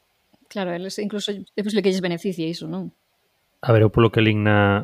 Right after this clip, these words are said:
Speaker 2: na prensa, un dos textos estaba sobre, P-, sobre o P C nas primeiras eleccións democráticas e outro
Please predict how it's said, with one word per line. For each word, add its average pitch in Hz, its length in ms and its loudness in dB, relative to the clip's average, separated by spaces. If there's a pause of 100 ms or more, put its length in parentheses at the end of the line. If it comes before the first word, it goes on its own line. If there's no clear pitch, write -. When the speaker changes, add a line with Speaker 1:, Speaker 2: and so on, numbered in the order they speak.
(120)
Speaker 2:
na 101 200 -4
prensa, 127 560 0
un 120 160 -6
dos 92 200 -4
textos - 360 -4
estaba 87 400 0
sobre, 92 320 -4
P-, 92 160 -4
sobre 95 360 -2
o - 40 -6
P 101 120 -2
C 101 280 0
nas 82 160 -8
primeiras 95 380 -2
eleccións 95 260 -6
democráticas 120 800 -4 (400)
e 110 160 4
outro 139 400 2